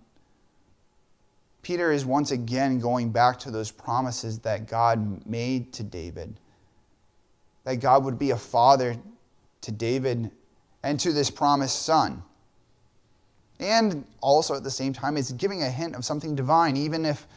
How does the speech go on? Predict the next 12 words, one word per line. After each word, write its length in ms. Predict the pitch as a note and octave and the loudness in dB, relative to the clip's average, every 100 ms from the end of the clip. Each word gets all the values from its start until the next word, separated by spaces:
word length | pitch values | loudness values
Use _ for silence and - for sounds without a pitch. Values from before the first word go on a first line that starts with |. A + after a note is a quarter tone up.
| - _ _ _ _ - | -20 _ _ _ _ -18
Peter 400 | - F#3+ E3 A#2+ | -6 0 0 0
doesn't 300 | A2+ A2 F#2+ | -4 -6 -6
even 260 | G2+ G#2 | -6 -8
completely 640 | G2 F#2 B2+ - G#2+ G2 - _ _ _ _ _ _ _ _ _ _ _ _ _ _ _ _ - | -8 -8 -8 -8 -6 -8 -10 _ _ _ _ _ _ _ _ _ _ _ _ _ _ _ _ -12
understand 600 | B2+ A2+ A2 - A#2 G#2 | -6 -4 -4 -6 -6 -4
all 180 | F2+ E2 | -2 -4
this. 300 | A2+ - - | -6 -12 -8
We 100 | B2+ | -6
do 160 | B2 G3+ | -2 -2
remember, 440 | E3 D3+ F#3 C#3 | -2 0 2 2
though, 220 | A2+ A2+ B2 | 0 0 2
that 260 | B2+ A#3 | 2 0